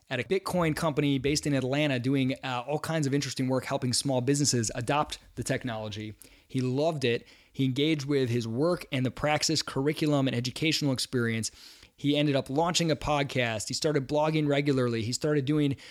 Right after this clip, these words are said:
digital marketing consulting on the side in addition to his job. He ended up getting hired on full-time after the program, as so many of our graduates do. Now he's working there while most of his peers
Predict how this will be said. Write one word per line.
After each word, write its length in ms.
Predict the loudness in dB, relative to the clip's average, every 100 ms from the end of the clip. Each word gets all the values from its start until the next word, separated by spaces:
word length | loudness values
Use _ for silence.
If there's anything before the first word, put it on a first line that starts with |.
| -20 -10
digital 320 | -4 -2 0
marketing 480 | 2 2 0 0 0
consulting 540 | 2 0 2 2 0 -2
on 180 | -2
the 80 | 0
side 540 | 2 2 2 2 2 4
in 80 |
addition 460 | 2 0 0 2 0
to 120 | 2
his 160 | 0 2
job. 400 | 0 2 0 -4 -12 -14
He 160 | -2 0
ended 160 | 0
up 100 | 0
getting 200 | 0 0
hired 280 | 2 2 4
on 160 | 2 0
full-time 720 | -2 0 0 0 2 2 2 0
after 300 | -2 0 -2
the 80 |
program, 640 | -2 0 0 2 2 2 0 -6 -14
as 120 | -4
so 260 | 0 2 2
many 200 | 2 2
of 100 | 2
our 100 | 0
graduates 560 | 2 2 2 2 0
do. 360 | 0 2 2 -2 _ _ _ -20 _ _ -2
Now 280 | 0 2 2
he's 280 | 2 0 0
working 380 | 0 0 0 0
there 340 | 0 -2 -6 -12 -20 -20 _ _ _ _
while 200 | -2 0
most 320 | 2 2 2
of 60 | 2
his 140 | 0
peers 540 | -2 0 0 0 -2